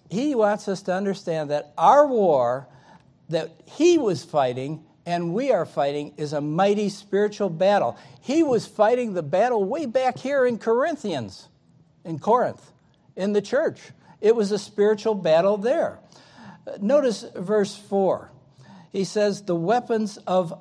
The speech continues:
our warfare." Notice he didn't say, "The weapons of my warfare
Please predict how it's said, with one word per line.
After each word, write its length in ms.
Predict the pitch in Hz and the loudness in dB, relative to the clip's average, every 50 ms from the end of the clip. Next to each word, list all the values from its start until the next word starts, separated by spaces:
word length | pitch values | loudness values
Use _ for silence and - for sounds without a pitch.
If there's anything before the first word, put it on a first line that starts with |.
| - - | -6 0
our 500 | 175 196 214 214 214 214 214 196 202 - | 2 4 4 6 4 4 2 0 -4 -8
warfare." 680 | - 185 160 170 180 190 196 196 - 165 131 110 110 113 - - - - - - | -12 -6 0 2 2 2 2 0 -4 -8 -8 -8 -8 -12 -18 -20 -20 -20 -14 -6
Notice 360 | 165 214 285 302 277 214 - | -2 -2 -2 -2 -2 -6 -6
he 140 | 233 226 202 | -6 -6 0
didn't 260 | 220 233 214 208 190 | 2 2 2 2 -2
say, 340 | 202 - 214 202 202 196 196 | -2 -2 0 2 2 2 0
"The 220 | 202 175 185 185 | 0 -2 -2 0
weapons 520 | 180 202 233 240 233 220 208 208 196 180 | 2 2 0 0 0 0 0 0 0 0
of 280 | 190 180 165 156 - - | 0 0 0 -2 -8 -10
my 320 | 135 151 156 180 208 226 | 0 2 2 4 4 2
warfare 760 | 214 175 147 139 135 135 131 123 - 147 131 123 120 127 - | 0 0 0 0 0 0 0 -4 -6 -6 -4 -4 -4 -6 -10